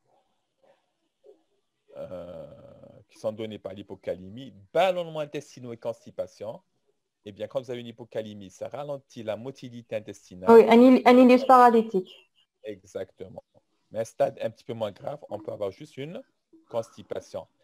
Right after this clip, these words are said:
Speaker 1: Et donc, ces plaintes multiples et variées de cette patiente,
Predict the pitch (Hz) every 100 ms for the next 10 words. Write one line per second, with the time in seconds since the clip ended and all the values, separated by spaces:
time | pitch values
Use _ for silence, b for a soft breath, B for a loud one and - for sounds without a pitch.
0 | _ _ _ 135 175 170 - 160 185 202
1 | 185 - 127 175 160 - 190 - - _
2 | 110 98 147 156 147 143 123 107 - 98
3 | - - 98 117 254